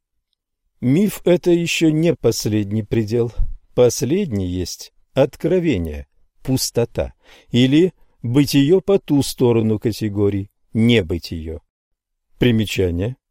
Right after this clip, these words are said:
По ту сторону категорий и, следовательно, не определяемых ни одним из понятий, образующих оппозицию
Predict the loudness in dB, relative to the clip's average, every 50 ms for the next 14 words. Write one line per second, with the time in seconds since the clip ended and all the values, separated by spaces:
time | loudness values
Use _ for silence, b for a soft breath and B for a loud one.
0 | _ _ _ _ _ 0 2 2 2 0 -2 -4 -4 -2 0 0 2 2 2 0
1 | -2 -2 -2 -4 -4 -2 -4 -4 -2 0 0 0 0 -2 -4 -4 -6 -4 -2 0
2 | 0 0 2 0 0 -2 -2 -4 -4 -2 -2 -2 -2 0 0 0 0 -2 -2 -4
3 | -4 -2 -2 0 2 2 2 2 2 0 -4 -4 -6 -4 -2 -2 -2 -2 -2 -2
4 | -4 -4 -4 -6 -6 -6 -4 -2 -2 -2 -2 -2 -4 -4 -6 -6 -4 -2 -2 0
5 | 2 2 0 0 0 -2 -4 -4 -4 -6 -6 -6 -6 -6 -4 -2 -2 -2 -2 -2
6 | -4 -6 -6 -4 -2 0 0 0